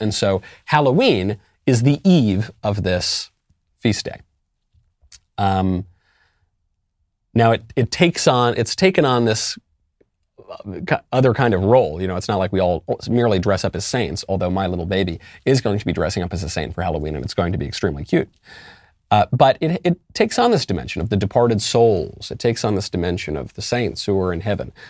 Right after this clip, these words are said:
It takes on this dimension of some spooky kind of things, right? There, it was alleged after the Protestant Revolution, by the Protestant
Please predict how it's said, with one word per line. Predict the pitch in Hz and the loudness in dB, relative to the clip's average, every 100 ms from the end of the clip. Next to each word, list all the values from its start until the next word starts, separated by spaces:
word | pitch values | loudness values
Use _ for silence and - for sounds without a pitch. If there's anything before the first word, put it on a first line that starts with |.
| - | -16
It | 123 | -6
takes | - 117 - | -2 0 0
on | 110 | 0
this | 104 104 | 0 -2
dimension | - 92 101 107 82 73 | -2 0 0 -2 -4 -6
of | 65 - 90 - _ - _ _ | -6 -6 -4 -6 _ -20 _ _
some | - 95 87 | -2 0 0
spooky | - 110 120 127 120 113 110 | 0 2 4 4 4 2 0
kind | 107 101 | 0 0
of | 95 | -2
things, | 87 78 - | -4 -6 -6
right? | 78 - _ - - - _ _ _ _ _ _ _ _ _ | -6 -6 _ -20 -20 -20 _ _ _ _ _ _ _ _ _
There, | 143 160 170 | 4 4 4
it | 190 185 | 2 4
was | 208 | 4
alleged | 170 143 147 110 76 98 - | 4 4 4 4 0 -4 -4
after | - 110 117 131 | 0 0 2 0
the | 104 | 0
Protestant | - 95 92 - 80 | 2 2 2 -2 -2
Revolution, | 87 85 90 85 - 101 | 0 0 -2 -2 -8 -2
by | 107 143 | 2 2
the | 131 | 2
Protestant | - 92 85 - 73 | 2 0 0 -6 -6